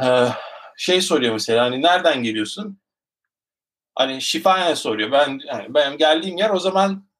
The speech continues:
tehdit altında değil ama mesela New York'tan geliyorsan ne yapıyorlardı bilmiyorum. O zaman aşı falan da yoktu. Hani ben desem ki New York'tan geliyorum da beni geri mi gönderiyorlardı? Yani onu da bilmiyorum <laughs> ne yapıyorlardı da. Ama mesela durduruyorlardı,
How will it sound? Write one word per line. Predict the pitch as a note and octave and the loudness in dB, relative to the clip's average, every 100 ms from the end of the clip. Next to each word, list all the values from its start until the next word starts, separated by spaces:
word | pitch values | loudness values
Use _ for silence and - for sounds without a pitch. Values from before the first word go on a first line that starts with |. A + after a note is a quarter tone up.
| _ | _
tehdit | - D#3 - | -2 -2 2
altında | F3+ E3+ F#3 F#3 | 2 2 0 -4
değil | F#3+ | 0
ama | C3 | 0
mesela | C#3 D3+ C#3 | 0 0 0
New | E3 G3+ | 2 2
York'tan | G3+ G3+ G3+ G3+ | 2 0 -2 -2
geliyorsan | G3+ C4 A#3 C4 D#4 D#4 _ _ _ _ _ _ _ - D#3 | -2 -2 -2 -2 -4 -6 _ _ _ _ _ _ _ -12 -4
ne | D#3 | 2
yapıyorlardı | G#3+ G#3+ G3+ A3 A3 | 2 4 2 2 0
bilmiyorum. | A#3 A3 D#3 | -4 -2 -2
O | |
zaman | E3+ F3+ | 0 0
aşı | E3 - | -2 0
falan | F#3+ A3+ G#3 | 2 2 2
da | |
yoktu. | D#3+ B2 - | 0 0 -2
Hani | D#3 | 0
ben | E3 F3 | 2 0
desem | F3 F#3+ F#3 | 0 -2 -2
ki | E3+ | -2
New | F#3 F#3+ | 0 0
York'tan | F#3 G3+ G3+ | 2 2 2
geliyorum | F3+ C#3 E3+ F#3+ | 2 2 0 -2
da | C#3 C#3+ | -2 2
beni | E3 | 2
geri | D#3+ C#3+ | 2 0
mi | G3+ | 0
gönderiyorlardı? | F3+ C#3+ A#2 G#2+ G#2+ G#2+ | 0 0 0 0 0 0
Yani | A#2+ | 0
onu | B2+ D#3 F3+ | -2 -4 -2
da | D#3 | -2
bilmiyorum | C3+ A#2+ B2 B2 B2 | -2 -2 -2 -2 0
<laughs> | |
ne | E3+ | 0
yapıyorlardı | - C#3+ C#3 D#3 A#3+ | 2 2 4 4 2
da. | F3 - _ _ _ - | -2 -2 _ _ _ -4
Ama | G3 | -2
mesela | G3+ G3+ E3+ | 2 2 2
durduruyorlardı, | G#3+ A3+ F3+ D#3+ C#3+ C3 C#3 D#4 E4 | 0 0 2 2 4 4 4 0 -4